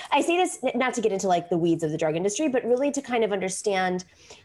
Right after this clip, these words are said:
that was the power center. And then when, when power breaks down and Escobar and, and others, you know, they're, it's weaker,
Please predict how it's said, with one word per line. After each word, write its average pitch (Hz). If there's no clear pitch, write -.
that 277
was 294
the 247
power 247
center. 180
And 208
then 202
when, 202
when 202
power 262
breaks 214
down 196
and 202
Escobar 202
and, 165
and 202
others, 208
you 240
know, 202
they're, 185
it's 208
weaker, 220